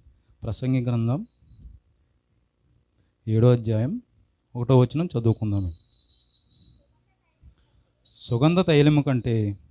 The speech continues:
మంచి పేరు మేలు, ఒకని జన్మదినము కంటే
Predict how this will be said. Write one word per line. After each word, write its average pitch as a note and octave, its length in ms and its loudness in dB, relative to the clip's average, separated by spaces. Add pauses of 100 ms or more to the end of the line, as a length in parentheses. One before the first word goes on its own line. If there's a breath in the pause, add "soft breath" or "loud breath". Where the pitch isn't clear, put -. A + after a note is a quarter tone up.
(1700)
మంచి C#3+ 280 0
పేరు C#3 340 4
మేలు, C3+ 480 6 (1200)
ఒకని C#3 300 2
జన్మదినము E3 580 2
కంటే C3 560 0